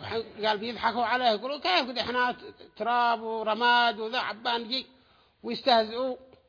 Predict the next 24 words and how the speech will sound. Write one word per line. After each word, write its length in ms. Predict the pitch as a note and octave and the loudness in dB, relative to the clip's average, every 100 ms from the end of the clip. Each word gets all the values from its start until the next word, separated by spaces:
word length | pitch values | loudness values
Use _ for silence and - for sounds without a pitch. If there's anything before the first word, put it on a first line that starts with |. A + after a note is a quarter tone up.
| _ _ _ _ _ _ _ | _ _ _ _ _ _ _
قال: 140 | C4 C4+ | 2 4
"أف-، 220 | C#4+ B3 | 4 4
أفمن 400 | C4+ B3 C4 C#4+ | 0 2 2 4
هذا 200 | C4+ C#4 | 4 4
الحديث 440 | A#3+ B3+ C4 A#3 | 0 -2 -2 -2
تعجبون 560 | B3 B3 C4+ C#4 D#4 - - - _ | 0 0 0 0 -2 -4 -16 -20 _
وتضحكون 640 | B3+ C#4 A#3+ B3+ D4 C#4+ | -2 -2 2 0 0 0
ولا 260 | C4+ C4+ C#4+ | 2 4 6
تبكون؟" 460 | B3 C4 E4 E4+ - | 4 0 0 0 -2
يعني 360 | C#4 C#4 C#4 C#4+ | -6 -4 -2 -2
وتضحكوا 560 | C4+ B3 A3 G#3 A#3 C4 | -4 -6 -6 -4 -2 -2
وتسخروا 640 | B3 B3 - B3 D4 D#4 - - _ - | -4 -6 -2 2 2 0 -10 -20 _ 2
ولا 220 | C4+ D4+ | 6 8
تبكون، 400 | C#4 B3 D#4 C#4 | 6 2 0 2
مع 140 | C4+ | 2
أن 120 | D4 | 2
المفروض 420 | C#4 C#4+ B3+ D4 C#4 | 2 0 2 2 2
أن 140 | C#4 | 2
هذا 420 | A#3+ C#4 E4+ E4 E4+ - - | 6 8 10 10 8 4 -2
أد-، 260 | C#4+ E4 - | -2 -2 -2
يعني 240 | B3+ D4 | 2 4
التحذير 540 | D4 - B3 C4 C#4 B3 | 2 0 -2 0 0 0
من 120 | A#3+ | 0
الإيش؟ 380 | A#3 A#3+ A#3 | 0 2 2